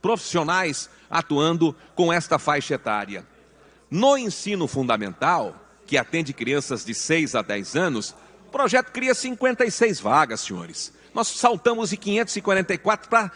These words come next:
seiscentos profissionais. Então, não tem,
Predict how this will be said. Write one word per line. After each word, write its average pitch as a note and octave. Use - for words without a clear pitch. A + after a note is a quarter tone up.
seiscentos A3
profissionais. G#2
Então, E3+
não B3+
tem, B2